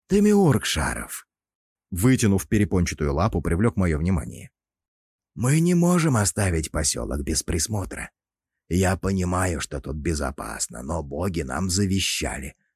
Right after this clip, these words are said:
что подле омута должны оставаться мужчина и женщина". "Без проблем", кивнул я. "Традиции — это то, что позволяет нам помнить, кто мы.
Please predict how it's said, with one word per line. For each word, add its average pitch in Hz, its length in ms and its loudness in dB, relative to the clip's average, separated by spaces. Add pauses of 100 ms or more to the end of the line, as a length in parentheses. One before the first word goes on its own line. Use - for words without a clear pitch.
(120)
что - 300 -6
подле 87 440 -2 (100)
омута 98 460 2
должны 90 340 0
оставаться 90 640 -2
мужчина 73 640 -4
и 80 120 -4
женщина". - 720 -10 (840)
"Без 98 300 2
проблем", 147 500 4 (380)
кивнул 131 400 4
я. 76 240 0 (640)
"Традиции — 175 600 2 (140)
это 131 180 2
то, 180 140 0
что 190 180 -2
позволяет 170 520 2
нам 151 180 2
помнить, 101 320 2
кто - 240 -4
мы. 80 160 -2